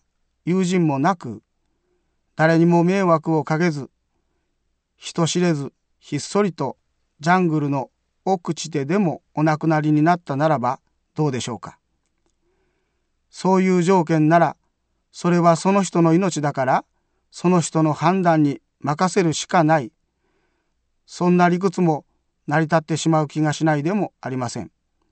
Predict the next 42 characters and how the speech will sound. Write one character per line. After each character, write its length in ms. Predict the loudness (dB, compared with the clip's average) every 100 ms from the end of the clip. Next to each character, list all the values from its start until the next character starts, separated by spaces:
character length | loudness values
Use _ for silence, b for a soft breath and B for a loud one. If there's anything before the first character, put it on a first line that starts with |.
| _ _ _ _ _ _ _ _ _ _
し 160 | -6
か 160 | -2 0
し、 260 | 0 -4 -6 _ _ _ _ -2
命 420 | 0 0 0 -2
を 140 | -2
考 320 | -2 0 2 2
え 80 |
る 100 | 0
上 160 | -2 -4
で 80 | -4
は、 240 | -2 -4 -6 _ _ _ _
そ 240 | -4 -4
う 80 | 0
簡 240 | 0 2
単 260 | 2 2 4
に 180 | 2 -4 _ _
割 200 | -2 -2
り 40 |
切 100 | 0
れ 100 | 2
な 140 | 4 2
い 100 | 2
感 220 | 0 0
情 200 | 0 0
が 180 | 0 0 _
あ 80 | -8
り 80 | -6
ま 140 | -6
す。 220 | -8 -16 _ _ _ _ _ _ _ _ _ -6
や 100 | 0
は 160 | 0
り、 200 | 0 -6 _ _ _ _ _ _
自 120 | -8 0
殺 300 | 0 0 -2
と 120 | 0
い 100 | 0
う 100 | -2
行 260 | 0 0 2
為 60 |
自 160 | 0 0
体 240 | 2 2
を 180 | 0